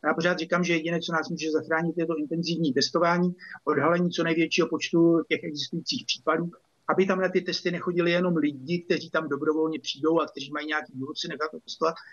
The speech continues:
ale aby to bylo plošné testování třeba v celém nějakém tom nejohroženějším kraji nebo v nějakých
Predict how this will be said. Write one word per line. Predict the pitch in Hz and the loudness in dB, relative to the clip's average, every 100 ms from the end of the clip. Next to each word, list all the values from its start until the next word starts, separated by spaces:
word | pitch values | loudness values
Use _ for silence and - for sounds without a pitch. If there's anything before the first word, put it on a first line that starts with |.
| - - | -14 -2
ale | 151 | 0
aby | 165 156 | 0 -2
to | 160 | 0
bylo | 156 143 | 2 2
plošné | 143 139 175 | 2 0 0
testování | 175 156 165 160 160 | -2 -4 -2 0 0
třeba | 156 156 147 | -4 -2 -4
v | - - _ | -4 -12 _
celém | - 151 151 | -2 0 0
nějakém | 147 143 156 | -2 -2 -2
tom | 147 151 | 0 0
nejohroženějším | 147 151 143 143 143 147 139 147 | 0 0 -4 -4 -2 0 0 0
kraji | 160 165 170 156 | 2 2 4 2
nebo | 147 143 | 0 0
v | 143 | -2
nějakých | 143 147 151 | -2 -2 -6